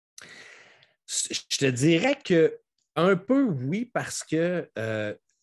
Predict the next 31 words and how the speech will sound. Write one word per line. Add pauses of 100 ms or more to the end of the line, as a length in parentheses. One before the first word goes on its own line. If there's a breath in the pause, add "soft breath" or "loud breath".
(120)
les
jeux
de
société
ont,
ont,
ont
comme, (340)
je
pense, (120)
plus
parti
en
Europe,
en
Allemagne
beaucoup. (680 loud breath)
Ces,
ces
endroits-là,
ils
ont
beaucoup
de,
de
designers,
d'auteurs
de
jeux
de
société.